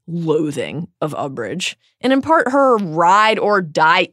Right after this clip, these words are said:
ethos, again, coming to the fore. She is fiercely loyal to Dumbledore, and that means being fiercely loyal to Harry and Hogwarts, making no effort to hide it. This isn't a parlay. This is McGallion's true life work,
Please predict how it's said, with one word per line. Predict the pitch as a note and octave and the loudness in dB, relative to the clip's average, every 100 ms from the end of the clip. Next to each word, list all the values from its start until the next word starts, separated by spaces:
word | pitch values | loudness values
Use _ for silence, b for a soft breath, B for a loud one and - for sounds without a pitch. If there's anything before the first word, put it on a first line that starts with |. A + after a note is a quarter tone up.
| - | -4
ethos, | A3+ A3 E3+ E3 F3 | -4 0 0 0 -4
again, | D#3+ F3 F3 E3+ G#3 | -2 -2 0 -2 -6
coming | - F3 | -4 -4
to | G3+ | -4
the | A3 | -6
fore. | - - - | -4 -2 -2
She | - - A#3 | -2 -2 0
is | A#3+ | -2
fiercely | - - - B3 A#3+ - A3 | -2 -12 -4 -2 -2 -4 -4
loyal | G3 F#3+ E3 | 0 0 0
to | D3+ | -2
Dumbledore, | D#3 D#3 C#3+ C3 | -4 -6 -4 -6
and | C#3 | -4
that | F3 - | -2 -4
means | - B3 G#3+ | -4 -4 -4
being | G#3 A#3 | -4 -6
fiercely | B3 B3 B3+ B3+ | -4 -4 -4 -4
loyal | B3+ C#4 C#4 | -2 0 0
to | C4+ | 0
Harry | A#3+ E4 D4+ | 0 0 -2
and | F#3+ | -4
Hogwarts, | G#3+ E4 D#4 D3+ - - - B B B B | -2 -2 -2 -4 -6 -12 -14 B B B B
making | G#3 G3+ A3 G3+ F#3+ | -6 -2 -2 0 0
no | A3 | 2
effort | G#3+ - E3 | 2 0 -6
to | D#3 | -8
hide | D#3 - - | -6 -8 -10
it. | - _ _ _ _ - | -16 _ _ _ _ -16
This | G3 | -8
isn't | G3 F#3+ F#3+ | -6 -4 -4
a | |
parlay. | E3+ F3+ F3+ - - b b b _ _ | -2 0 -2 -4 -12 b b b _ _
This | E3 - | -8 -6
is | F#3 | -4
McGallion's | F#3 F3 F#3 F#3 F3 F3 | -4 0 2 2 0 -4
true | - - A3+ G3 G3 | -6 -4 0 0 -2
life | - E3+ D#3+ - | 0 0 0 -2
work, | D#3 - - - | -4 -4 -8 -20